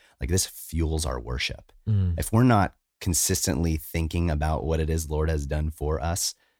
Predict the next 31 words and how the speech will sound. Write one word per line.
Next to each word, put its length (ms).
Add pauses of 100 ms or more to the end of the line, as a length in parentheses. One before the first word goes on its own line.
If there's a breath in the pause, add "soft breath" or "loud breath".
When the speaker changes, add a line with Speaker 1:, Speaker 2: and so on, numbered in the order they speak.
Speaker 1:
you 60
know, 60
we 140
are 140
gonna 160
grow 160
stagnant 480
and 100
stale. 320
Speaker 2:
Yeah, 300
come 100
on. 220
Speaker 1:
Um, 420
and, 240
and 180
this 180
ministry 680
of 220
reminding 840
i-, 200
is 200
sort 380
of 80
a 40
ministry 380
<laughs> 20
that's 120
been 140
given 200
to, 60
like, 220